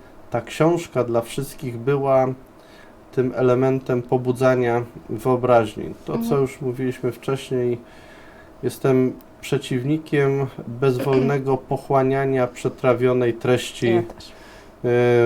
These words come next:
Speaker 1: przez, e, różnego rodzaju mass media, bo one nie kreują nic twórczego, tylko przyzwyczajają nas do produktów, które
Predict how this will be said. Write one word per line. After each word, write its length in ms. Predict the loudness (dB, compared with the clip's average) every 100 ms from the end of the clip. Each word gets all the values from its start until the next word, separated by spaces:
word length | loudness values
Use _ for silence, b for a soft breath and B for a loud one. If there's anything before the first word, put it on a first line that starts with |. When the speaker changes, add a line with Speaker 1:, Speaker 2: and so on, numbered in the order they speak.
| 2 -2
Speaker 1:
przez, 480 | 0 2 2 0 0
e, 240 | 2 2
różnego 500 | 2 0 2 2 2
rodzaju 560 | 0 2 4 4 4 2 0
mass 260 | 2 2 2
media, 520 | 0 2 2 2 2 -2 -14 -18 -10
bo 220 | -4 -2
one 200 | 0 -2
nie 140 | -2
kreują 600 | -4 -2 0 2 2 2
nic 320 | 2 0 -4 -10
twórczego, 640 | -8 -8 -2 -2 0 -2
tylko 560 | 0 0 0 0 2 0 -6 -10
przyzwyczajają 840 | -2 0 0 0 2 2 2 2
nas 240 | 0 -2 -2
do 100 | -4
produktów, 600 | 0 0 0 -2 -4 -6
które 340 | -2 0 0